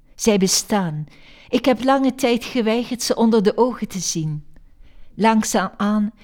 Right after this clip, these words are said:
ben ik ze gaan temmen. Ik ben wel verplicht nu te erkennen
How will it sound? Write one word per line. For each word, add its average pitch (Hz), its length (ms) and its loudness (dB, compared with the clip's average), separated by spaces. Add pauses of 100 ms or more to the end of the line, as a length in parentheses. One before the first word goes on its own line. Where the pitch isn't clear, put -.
(140)
ben 214 220 4
ik 214 100 2
ze - 200 -4
gaan 202 300 0
temmen. 170 480 -4 (840)
Ik 226 160 4
ben 226 160 6
wel 226 160 6
verplicht 247 680 -2
nu 254 180 4 (200)
te 240 140 2
erkennen 247 680 -2